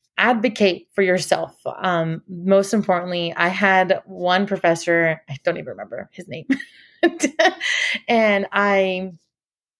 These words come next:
I remember re-, getting back an assignment, and I was just a little bit, like,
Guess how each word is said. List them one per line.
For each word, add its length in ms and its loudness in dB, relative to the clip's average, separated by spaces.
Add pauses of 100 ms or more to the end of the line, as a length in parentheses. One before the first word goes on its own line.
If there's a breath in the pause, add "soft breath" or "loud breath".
(680)
I 60 4
remember 340 4
re-, 200 -4
getting 340 0
back 420 0
an 100 -2
assignment, 760 -2
and 420 2
I 160 0
was 180 2
just 160 -2
a 60 0
little 200 2
bit, 220 2
like, 340 2